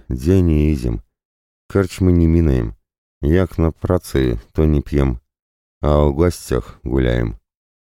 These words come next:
Пройдя половину дороги, я увидел идущего мне навстречу парнишку из корчмы. Стоило ему меня заметить, как он сразу отвел глаза, стараясь не встречаться со мной взглядом.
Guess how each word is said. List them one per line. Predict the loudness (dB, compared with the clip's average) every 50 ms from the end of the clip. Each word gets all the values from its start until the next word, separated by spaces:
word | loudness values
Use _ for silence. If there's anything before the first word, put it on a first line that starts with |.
| _ _ _ _ _ _ _ _
Пройдя | -2 0 0 0 2 0 -2
половину | -2 -2 -2 -2 0 0 -2 0 0
дороги, | 0 0 0 0 0 0 -2 -2 -4 -10 _ _ _ _
я | -4 0 0 2 2
увидел | 0 0 0 0 2 2
идущего | 2 0 0 -2 -2 -2 0 0
мне | 0 0 0 0
навстречу | -2 -2 -4 -4 -4 -4 -2 -2 -2
парнишку | -2 -2 -2 0 -2 -2 -4 -4 -4 -4
из | -4
корчмы. | -4 -8 -10 -8 -8 -8 -8 -8 -8 _ _ _ _ _ _ _ _ _ _ _ _
Стоило | -20 -10 -2 2 4 4 4 6 4 4
ему | 4 4 4
меня | 4 4 2 2 2
заметить, | 2 2 2 0 0 0 -2 -4 -6 -8 -14 -20 -12 -10
как | -8 -6 -2
он | -2 -2
сразу | -2 -2 -2 -2 0 0 0
отвел | -2 0 0 -2 -2 -2
глаза, | 0 -2 -2 -2 0 0 0 0 -2
стараясь | -6 -6 -6 -4 -2 0 0 0 -2 -2 -4
не | -4 -4 -4
встречаться | -4 -6 -8 -8 -4 -2 -4 -4 -4 -6
со | -8 -6 -4
мной | -2 -2 -2
взглядом. | -2 -4 -6 -6 -6 -6 -8 -10